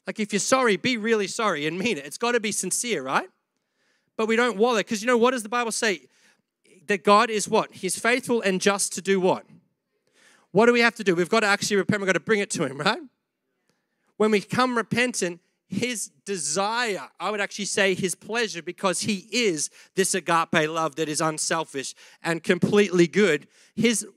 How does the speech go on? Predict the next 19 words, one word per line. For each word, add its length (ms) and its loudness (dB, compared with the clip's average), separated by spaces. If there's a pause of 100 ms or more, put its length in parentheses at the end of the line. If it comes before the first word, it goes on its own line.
(140)
he's 240 0
just 180 2
waiting 540 0
to 120 -2
do 220 0
it. 120 -12 (2000)
So, 320 0 (1200)
ah, 260 -14 (1120)
quick 360 -4 (160)
to 140 -6
believe. 580 -8 (1120)
Quickly, 380 0
gratefully, 520 0
joyfully 520 0
receive 380 0
God's 280 -4
love 260 -2
and 100 -14
forgiveness. 600 -8